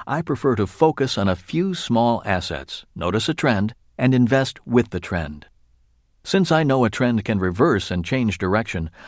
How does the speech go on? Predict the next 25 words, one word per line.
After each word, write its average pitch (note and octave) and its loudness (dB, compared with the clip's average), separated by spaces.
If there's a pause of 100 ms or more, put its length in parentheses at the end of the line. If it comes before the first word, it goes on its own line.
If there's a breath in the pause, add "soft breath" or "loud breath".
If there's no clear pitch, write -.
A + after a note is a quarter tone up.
(100)
I G#2+ 4
do A#2 4
not D#3+ 0
blindly C3+ 2
invest A2 2
for A2+ 0
the G2 4
long G#2 2
term. D#2+ -2 (1080)
Some - 0
of A#2+ 2
the G2 2
trends F2 0
I G2 -2
am F#2 0
investing F2 -2
in E2+ -2
today F#2 -2
are A2+ 0 (720)
trends E3 2
in D#3 0
oil. G2+ -2 (1200)
As D#3+ 4
you C3 6
know, F#2+ 2